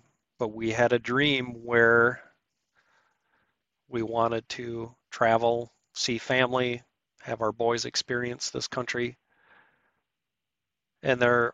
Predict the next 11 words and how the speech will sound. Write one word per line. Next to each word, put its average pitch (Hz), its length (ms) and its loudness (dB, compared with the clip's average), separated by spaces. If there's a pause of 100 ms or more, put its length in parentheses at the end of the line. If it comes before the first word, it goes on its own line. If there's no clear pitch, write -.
are 120 300 0
so - 380 2
many 131 200 2
obstacles 120 500 0
we 117 140 -4
overcame 113 400 -6
along 110 320 -4
that 110 200 -8
way, 110 300 -8
financially, 120 840 -2 (680)
physically, 123 760 0